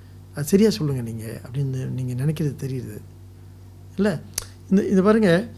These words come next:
இ-, இதுதான் மனம் போடும் லீலைன்றது. மனம் போடும் என்ன விளை-, ஆடல், விளையாடல்ன்றது.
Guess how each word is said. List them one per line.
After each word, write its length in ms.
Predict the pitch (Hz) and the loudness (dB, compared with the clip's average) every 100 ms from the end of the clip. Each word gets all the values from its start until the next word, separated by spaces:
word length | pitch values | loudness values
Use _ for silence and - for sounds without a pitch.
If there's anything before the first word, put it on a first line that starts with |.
| - - - | -20 -20 -14
இ-, 320 | - 233 214 | -4 4 4
இதுதான் 680 | 226 196 214 262 214 180 190 | 6 6 8 8 6 6 4
மனம் 280 | 180 180 214 | 4 6 6
போடும் 540 | 165 180 180 175 151 151 | 6 6 6 6 4 4
லீலைன்றது. 580 | 151 165 160 127 117 | 6 8 8 4 -2
மனம் 300 | 123 160 196 | -2 2 4
போடும் 640 | 185 180 165 180 143 131 151 | 2 2 2 2 0 -2 -4
என்ன 480 | 151 160 170 143 127 139 123 127 - - - 135 | 0 2 2 0 -4 -8 -8 -8 -10 -12 -12 -2
விளை-, 180 | 151 | -2
ஆடல், 520 | - 135 160 156 139 135 | 0 -2 0 2 0 -2
விளையாடல்ன்றது. 880 | 147 165 160 139 131 117 120 - | 2 2 2 0 -4 -8 -12 -14